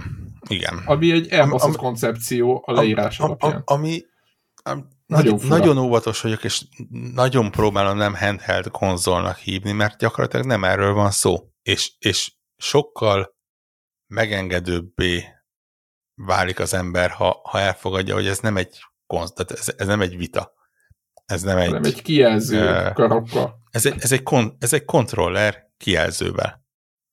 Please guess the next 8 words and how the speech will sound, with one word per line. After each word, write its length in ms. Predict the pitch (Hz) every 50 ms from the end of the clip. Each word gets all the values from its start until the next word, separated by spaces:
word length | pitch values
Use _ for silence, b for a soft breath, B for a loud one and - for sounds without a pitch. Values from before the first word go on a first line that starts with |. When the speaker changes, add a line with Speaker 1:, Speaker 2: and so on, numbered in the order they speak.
| _ - - -
Speaker 2:
Igen. 320 | - 123 113 110 - - -
Speaker 1:
Ugye, 320 | - 127 120 127 123 - - _ _ _ _ _ _ _ _ _ _ _ _ _ _ _ _ -
és 140 | - -
megint 280 | - 113 110 104 98 87
csak 200 | - 92 - - _ _ _ _ _ _
pletykákról 640 | - 107 107 98 92 - - 90 85 - - 95 90
beszélünk, 480 | 85 85 - - - 92 90 87 82 -
tehát 360 | - - - 85 80 - _